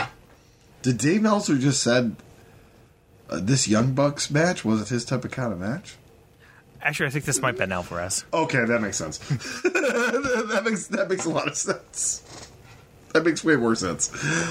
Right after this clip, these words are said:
Speaker 1: Um, I can't see Dave ever saying that.
Speaker 2: No, no, you never will.
Speaker 1: <laughs> It's,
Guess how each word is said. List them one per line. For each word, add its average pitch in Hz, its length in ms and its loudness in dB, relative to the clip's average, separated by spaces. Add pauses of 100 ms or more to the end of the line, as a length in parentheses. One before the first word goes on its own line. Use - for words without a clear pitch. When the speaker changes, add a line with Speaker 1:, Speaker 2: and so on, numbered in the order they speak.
(160)
Speaker 1:
Um, 139 540 2 (460)
I 151 140 2
can't 175 300 0
see 160 200 0
Dave 123 240 2
ever 104 180 0
saying 90 300 -4
that. 76 180 -10 (500)
Speaker 2:
No, 135 200 0
no, 95 140 -2
you 90 120 -6
never 82 240 -8
will. 80 140 -10 (160)
Speaker 1:
<laughs> - 180 -20
It's, - 840 0